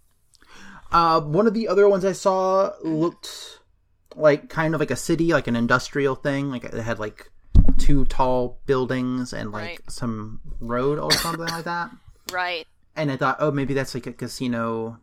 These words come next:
Speaker 1: night type thing."
Speaker 2: Mm-hmm.
Speaker 1: But it could not be. I don't know what it could be for
Speaker 2: Yeah.
Speaker 1: sure.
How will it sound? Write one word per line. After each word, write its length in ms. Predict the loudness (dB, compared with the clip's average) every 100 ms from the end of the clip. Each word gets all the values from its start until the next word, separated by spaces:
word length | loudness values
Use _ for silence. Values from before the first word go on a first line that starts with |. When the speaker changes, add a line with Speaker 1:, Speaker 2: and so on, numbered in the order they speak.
| -10
Speaker 1:
night 440 | -6 -6 -8 -14
type 280 | -14 -14 -12
thing." 400 | -14 -14 -18 -20 _ _ _ _ _ -20
Speaker 2:
Mm-hmm. 220 | -20 -20 _ _ _ _ _ _ _ _ _ _ _ _ _ _ _
Speaker 1:
But 120 | -14
it 80 | -12
could 140 | -8 -8
not 300 | -8 -12 -16
be. 140 | -16
I 100 | -12
don't 220 | -12 -12
know 100 | -14
what 80 | -16
it 80 | -18
could 200 | -18 -18
be 240 | -16 -18 -20 _
for 100 | _
Speaker 2:
Yeah. 100 | -16
Speaker 1:
sure. 320 | -14 -14 -16